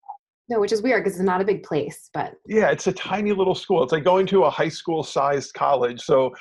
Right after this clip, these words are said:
Speaker 2: this is odd. My, my first recollection of, um, kind of, like, sitting down and hearing about your ideas was at MassCUE,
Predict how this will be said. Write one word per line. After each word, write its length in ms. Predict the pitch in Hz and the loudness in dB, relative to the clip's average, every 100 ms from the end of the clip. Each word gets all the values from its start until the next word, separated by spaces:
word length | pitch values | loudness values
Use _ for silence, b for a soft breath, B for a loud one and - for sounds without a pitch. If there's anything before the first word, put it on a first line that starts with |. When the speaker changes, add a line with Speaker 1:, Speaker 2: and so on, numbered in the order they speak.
| B - | B -6
Speaker 2:
this 160 | 156 | -2
is 120 | 170 - | -2 2
odd. 380 | 135 120 120 120 b | 2 2 0 -4 b
My, 380 | 147 156 196 226 - | -2 0 2 2 0
my 400 | 175 165 151 226 | -6 -2 0 0
first 260 | 214 208 202 | 4 4 4
recollection 640 | 170 170 143 139 - 143 | 0 2 2 2 0 2
of, 340 | 123 123 117 - | 6 4 4 0
um, 340 | 131 123 117 120 b _ | 2 2 0 -6 b _
kind 120 | 147 139 | -2 2
of, 60 | |
like, 140 | 127 - | 2 0
sitting 340 | - 139 131 | -2 -2 0
down 480 | 123 131 131 131 135 107 | 0 0 0 -2 -4 -2
and 480 | 131 127 123 127 - | 0 0 -4 -10 -16
hearing 480 | - 147 139 127 123 | -4 0 2 2 0
about 300 | 120 127 127 | 2 2 2
your 140 | 127 | 2
ideas 400 | 123 127 127 120 | 2 2 0 0
was 160 | 127 117 | -4 -2
at 120 | 120 120 | -4 -2
MassCUE, 760 | 131 147 143 - 139 123 123 | -4 -4 -6 -8 -4 -2 -4